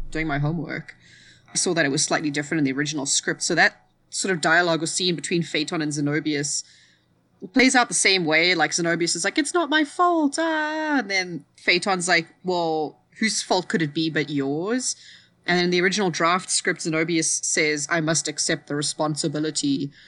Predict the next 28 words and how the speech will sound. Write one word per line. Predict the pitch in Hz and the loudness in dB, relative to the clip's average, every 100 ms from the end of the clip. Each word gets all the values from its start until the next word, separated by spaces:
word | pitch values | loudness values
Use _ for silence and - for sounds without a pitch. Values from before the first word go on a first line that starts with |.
| - _ _ | -20 _ _
But | 196 | 2
in | 202 | 2
the | 185 | 2
show, | 170 - 349 320 196 175 170 170 - _ | 0 2 4 6 6 4 4 2 -2 _
and, | 170 170 | 0 2
like, | 165 175 | 0 -2
if | 185 | -6
you | 226 | 0
could | 277 | 0
put | - | 0
audio | 170 180 180 | 0 2 2
in, | 160 147 | 2 0
I | |
think | 147 175 | -2 -4
it | |
would | 170 | -6
be | 151 | -6
really | 151 151 | -6 -8
powerful. | 147 170 196 196 175 147 143 143 - _ _ | -6 -4 -4 -4 -2 -2 -4 -8 -18 _ _
Zenobius | - 185 180 190 233 - | -4 0 2 2 2 0
just, | 214 190 | 0 0
like, | 160 | -2
hangs | - 165 175 | -2 0 0
his | 180 151 | -2 -6
head | - 147 165 | -4 -4 -2
and | 160 | -2
he | 160 | -2
whispers | 151 165 - 160 147 - | -2 -4 -2 -2 -2 -8